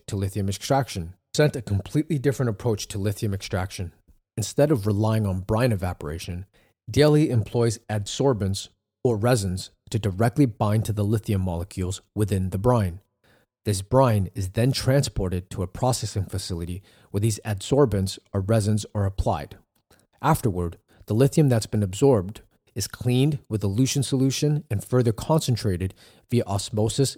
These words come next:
and mechanical evaporation, eventually reaching the lithium solution stage. From here, similar to the evaporation method, the lithium solution is transported to a processing facility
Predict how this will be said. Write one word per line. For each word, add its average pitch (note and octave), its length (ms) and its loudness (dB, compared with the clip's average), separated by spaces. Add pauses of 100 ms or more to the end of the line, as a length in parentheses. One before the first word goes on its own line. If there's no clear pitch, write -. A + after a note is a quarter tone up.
and G#2+ 100 -2
mechanical A2 560 0
evaporation, G2 800 -2 (320)
eventually G2 720 -2
reaching G#2 480 -2
the G2+ 80 -4
lithium G2+ 360 -2
solution F#2+ 480 -6
stage. - 400 -10 (540)
From C#3 240 4
here, G2+ 300 0 (260)
similar C3+ 320 4
to A#2 120 -2
the G#2+ 100 2
evaporation G#2+ 640 2
method, F2 400 -6 (400)
the F#2+ 100 -4
lithium A2 400 2
solution F2 640 -6
is - 140 -6
transported A2 580 -2
to G#2 100 -4
a F#2 60 -4
processing G#2 560 -4
facility E2+ 500 -8